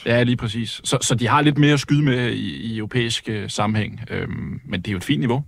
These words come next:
Men, men jeg er enig med dig, altså, det kan nogle gange blive lidt for søgt, den der sådan, øh, hyldest, der, der går til,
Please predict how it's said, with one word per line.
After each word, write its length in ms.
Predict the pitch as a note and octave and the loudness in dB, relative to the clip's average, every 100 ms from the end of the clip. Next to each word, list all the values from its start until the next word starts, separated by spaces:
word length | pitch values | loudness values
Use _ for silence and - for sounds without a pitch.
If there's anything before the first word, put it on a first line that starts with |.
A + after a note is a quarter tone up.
| - | 2
Men, 140 | A#2 B2+ | 2 4
men 120 | A2 | 4
jeg 60 | G#2+ | 4
er 40 | |
enig 220 | G2+ D3 | 4 4
med 100 | A#2+ | 4
dig, 100 | B2 | 4
altså, 160 | F#2 A2 | 2 -2
det 140 | G#2 | -2
kan 60 | G#2 | 2
nogle 160 | A2 C3 | 4 4
gange 140 | A2+ | 4
blive 140 | A2+ A2 | 2 2
lidt 120 | B2+ | 4
for 80 | C3+ | 2
søgt, 380 | - D3 - - | 4 2 0 0
den 160 | A#2+ | 2
der 180 | A2+ G2+ | 4 2
sådan, 300 | G#2 A2+ A2 | 2 0 2
øh, 220 | G2 F#2 G#2 - - - - - - _ - | 0 -2 -4 -12 -20 -20 -20 -20 -20 _ 2
hyldest, 540 | D3+ D#3 A#2+ - - - | 6 6 4 0 -4 -2
der, 100 | G#2+ | 0
der 140 | A2+ | 0
går 180 | A2+ A2+ | 0 0
til, 480 | - A2+ A2 G2+ | 0 -2 0 -2